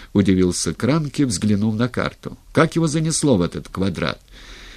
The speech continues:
Через час радисты приняли ещё один сигнал — сос.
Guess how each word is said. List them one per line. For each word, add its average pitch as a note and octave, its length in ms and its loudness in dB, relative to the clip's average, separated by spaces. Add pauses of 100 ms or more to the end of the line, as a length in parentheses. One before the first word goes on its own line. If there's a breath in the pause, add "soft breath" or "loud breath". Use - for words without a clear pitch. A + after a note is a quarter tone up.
(200 loud breath)
Через C#3+ 300 4
час - 340 0
радисты C#3+ 500 0
приняли C3 420 2
ещё G#2+ 340 2
один D#2+ 240 -2
сигнал — D2+ 560 -2
сос. - 640 -4